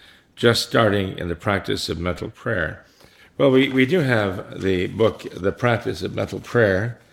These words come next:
uh, there, I think, which is very good. There's very, a lot of good information on that.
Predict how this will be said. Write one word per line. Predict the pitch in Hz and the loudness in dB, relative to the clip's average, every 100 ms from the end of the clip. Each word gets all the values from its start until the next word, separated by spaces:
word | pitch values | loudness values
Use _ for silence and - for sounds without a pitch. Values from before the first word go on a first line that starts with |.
| _ _ _ _ - | _ _ _ _ -6
uh, | 90 92 92 - - - - | 0 2 2 -2 -8 -20 -8
there, | 95 110 135 - | 0 4 4 2
I | 107 | -2
think, | 139 117 | -2 -2
which | 117 | -6
is | - | -2
very | 101 127 | 2 2
good. | 104 135 110 | 4 4 2
There's | 98 | -4
very, | - 113 | -2 -2
a | |
lot | 120 110 | 0 0
of | 104 | 0
good | 101 107 | 0 -2
information | 95 - 87 127 - - | -4 -4 0 0 -2 -8
on | - 92 | -8 -8
that. | - - | -8 -10